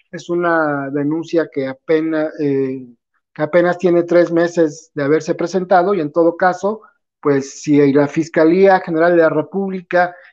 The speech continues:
el Ministerio Público a cargo del caso, determina, determina que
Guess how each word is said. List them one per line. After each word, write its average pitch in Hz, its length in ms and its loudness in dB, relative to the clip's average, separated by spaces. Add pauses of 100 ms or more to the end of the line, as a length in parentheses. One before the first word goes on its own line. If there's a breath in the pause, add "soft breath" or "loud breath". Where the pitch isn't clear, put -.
(100)
el 143 120 -4
Ministerio 151 480 -2
Público 175 540 0
a 143 100 -8
cargo 175 360 2
del 147 200 0
caso, 185 540 0 (340 soft breath)
determina, 175 1120 0 (920)
determina 185 840 -4
que 143 600 -2